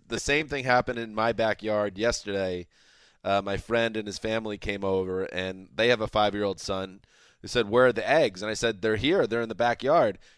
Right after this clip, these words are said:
And he says, "I don't see them." I said, "Oh, actually," because Jack's,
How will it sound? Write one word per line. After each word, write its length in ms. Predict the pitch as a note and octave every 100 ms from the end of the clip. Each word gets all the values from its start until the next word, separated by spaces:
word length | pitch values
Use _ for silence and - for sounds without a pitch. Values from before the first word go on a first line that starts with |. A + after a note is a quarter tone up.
| -
And 80 |
he 40 | G#2+
says, 220 | G#2+ A2
"I 100 | A#2
don't 140 | A#2+ A2
see 140 | C#3
them." 160 | E3+ A#2
I 20 |
said, 200 | - G#2 - -
"Oh, 180 | B2+ G#2+
actually," 680 | A2+ B2+ - A#2+ A2 G#2 - _ _
because 260 | - F#2+ G#2+
Jack's, 400 | - A#2 A2 -